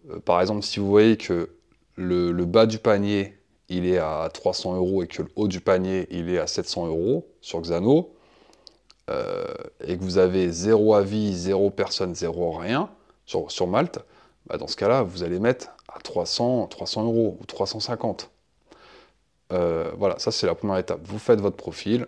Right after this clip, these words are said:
vous mettez pas trop de compétences, vous mettez vraiment des trucs qui ont en rapport, euh, Xano. Vous allez mettre vos expériences passées,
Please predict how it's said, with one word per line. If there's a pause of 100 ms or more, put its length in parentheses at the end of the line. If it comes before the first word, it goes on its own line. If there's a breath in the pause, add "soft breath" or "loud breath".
(100)
vous
mettez
pas
trop
de
compétences,
vous
mettez
vraiment (340)
des
trucs
qui (400)
ont
en
rapport,
euh,
Xano. (720 soft breath)
Vous
allez
mettre
vos
expériences
passées,